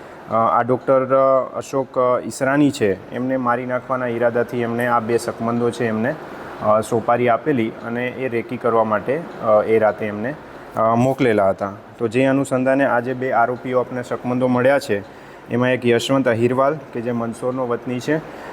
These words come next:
અને એક જે છે એ શહેજાદ ખાન કે જે મહારાષ્ટ્રના, અ, સાલારનો વતની છે. આ બંનેને પકડી લઈ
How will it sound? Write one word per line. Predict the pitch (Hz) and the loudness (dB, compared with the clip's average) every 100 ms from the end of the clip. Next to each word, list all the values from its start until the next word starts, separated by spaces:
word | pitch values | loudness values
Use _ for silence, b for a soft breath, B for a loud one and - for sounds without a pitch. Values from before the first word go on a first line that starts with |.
| B | B
અને | 113 123 | 2 4
એક | 104 131 127 | 4 2 4
જે | 135 | 0
છે | - 139 123 | 2 4 4
એ | |
શહેજાદ | 123 120 104 123 139 - | 4 2 2 2 0 0
ખાન | 113 104 | -2 -2
કે | 120 | -2
જે | 120 | -2
મહારાષ્ટ્રના, | 120 120 127 127 135 135 147 - | 0 2 2 -2 -2 -2 -2 -4
અ, | 120 | -6
સાલારનો | - 113 117 135 143 117 | 0 2 4 2 2 0
વતની | 110 117 107 | 0 -4 -6
છે. | 147 156 - | -8 -10 -12
આ | 117 117 | -6 -4
બંનેને | 120 123 127 | -4 -6 -6
પકડી | 117 110 123 131 | -4 -6 0 2
લઈ | 131 | 2